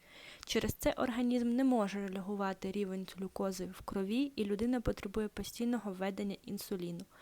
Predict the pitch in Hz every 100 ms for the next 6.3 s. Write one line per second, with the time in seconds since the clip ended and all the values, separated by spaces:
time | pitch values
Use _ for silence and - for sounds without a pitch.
0 | - - - - 214 214 247 277 240 226
1 | 226 - 233 220 202 208 196 196 196 190
2 | 196 202 202 196 190 185 247 - 226 190
3 | 185 202 220 190 180 185 - - - 160
4 | - - - - 214 226 220 196 202 180
5 | - 214 190 180 180 - 190 - 190 185
6 | 180 175 -